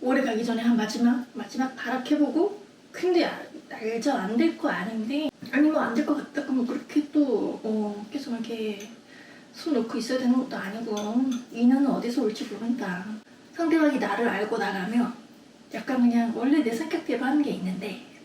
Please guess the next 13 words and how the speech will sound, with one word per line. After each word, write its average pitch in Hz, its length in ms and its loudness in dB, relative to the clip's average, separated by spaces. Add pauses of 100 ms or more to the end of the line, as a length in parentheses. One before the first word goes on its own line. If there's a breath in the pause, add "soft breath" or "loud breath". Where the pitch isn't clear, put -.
(120)
나를 233 380 0
모르고 240 360 2
나가잖아요? 196 760 -4 (720 loud breath)
그러면은 214 840 0
그 247 120 -4
사람도 254 720 4
저-, - 120 -14 (320)
저도 220 300 0
서로에 320 400 2
대한 226 180 0
정보가 214 320 -4
하나도 330 280 -2
없으니까 196 640 -6